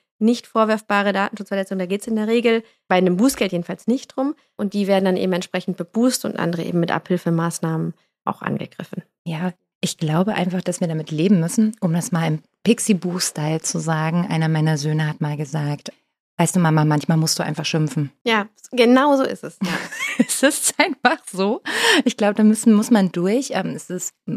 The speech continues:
Speaker 2: es unterstreicht Ernsthaftigkeit, aber eben auch, und Konsequenz ist eben auch etwas, was mal gelebt werden muss. Nun habe ich es mir beruflich durchaus zur Aufgabe gemacht, dass die Menschen, die zu mir kommen, möglicherweise kein Buchgeld kriegen und auch gar nicht da erst hinkommen. Nur,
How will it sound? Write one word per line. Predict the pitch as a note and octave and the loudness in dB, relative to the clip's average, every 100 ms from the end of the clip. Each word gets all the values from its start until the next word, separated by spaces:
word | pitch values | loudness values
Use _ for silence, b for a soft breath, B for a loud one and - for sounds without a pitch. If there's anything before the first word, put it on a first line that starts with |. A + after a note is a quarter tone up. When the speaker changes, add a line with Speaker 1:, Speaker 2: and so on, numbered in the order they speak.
| A#3 - | -8 -8
Speaker 2:
es | D#3 | -6
unterstreicht | E3+ F3 - E3 - | -4 -2 -2 -2 0
Ernsthaftigkeit, | E3+ - A3+ - G#3+ - G#3+ G#3 G#3+ | -2 0 0 0 -4 -4 -2 -2 -2
aber | G3 G3+ | -2 2
eben | A3 A3+ - | 6 6 6
auch, | G3 G3+ | 2 2
und | - G3+ | 0 -2
Konsequenz | - G3+ G3+ - G3+ F#3+ F#3+ _ _ | 4 4 4 0 0 0 0 _ _
ist | G3 - - | -8 -6 -6
eben | G3 G3 | -4 -2
auch | F#3+ | -2
etwas, | E3+ - F3+ | -4 -6 -6
was | E3 - | -6 -2
mal | F3 | -2
gelebt | D#3+ D#3+ E3+ - | -2 -2 -2 -2
werden | C3+ C#3 | -4 -2
muss. | C#3+ F3 - _ _ _ | -2 -4 -8 _ _ _
Nun | F#3+ F#3 F3+ _ _ | 0 2 0 _ _
habe | F#3 G3 | -2 0
ich | G3 | 0
es | - | -2
mir | F#3 F3 | -2 -2
beruflich | F3 A3 G3+ F#3+ | -4 -6 -4 -4
durchaus | F3+ - G#3 - | -4 -6 -6 -8
zur | - | -6
Aufgabe | G#3+ - F3 E3 | -6 -6 -8 -6
gemacht, | E3 F3+ C4 - | -4 0 0 -2
dass | F#3 - | -10 -6
die | G#3+ | 0
Menschen, | G#3 G3+ - F3+ | 2 4 2 -2
die | - | -4
zu | F#3 | 0
mir | F3 G#3 | 4 4
kommen, | A#3 F3+ F3 E3+ | 4 0 -2 2
möglicherweise | G#3 G#3 G#3+ F#3+ E3+ F#3 F#3+ F#3+ - _ | 4 4 4 -2 -2 0 0 0 -2 _
kein | - B3 | 4 6
Buchgeld | A3+ - B2+ C3 | 6 2 -4 -2
kriegen | E3+ D#3+ G#3+ | 0 4 6
und | G3 G3 | 6 2
auch | F3+ | 0
gar | G3+ G#3 | 2 4
nicht | G3+ | 4
da | F#3+ | 2
erst | G3 | 4
hinkommen. | B3 C4+ - F3 A#3+ | 6 6 4 4 4
Nur, | A3 A3 A3+ A3 | 6 4 4 4